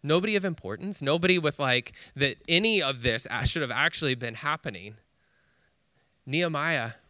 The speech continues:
was set up by God because he had been trusting again and again, looking at God and saying, "God, I need you to move. I need you to work." He had been fasting. He had been praying. He had been in mourning.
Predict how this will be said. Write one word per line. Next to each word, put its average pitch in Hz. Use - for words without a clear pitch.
was 127
set 170
up 147
by 127
God 113
because 139
he 131
had 123
been 120
trusting 117
again 139
and 120
again, 113
looking 139
at 120
God 110
and 110
saying, 110
"God, 117
I 120
need 131
you 131
to 113
move. 104
I 127
need 135
you 127
to 113
work." 104
He 135
had 123
been 123
fasting. 147
He 127
had 120
been 117
praying. 147
He 127
had 120
been 123
in 120
mourning. 143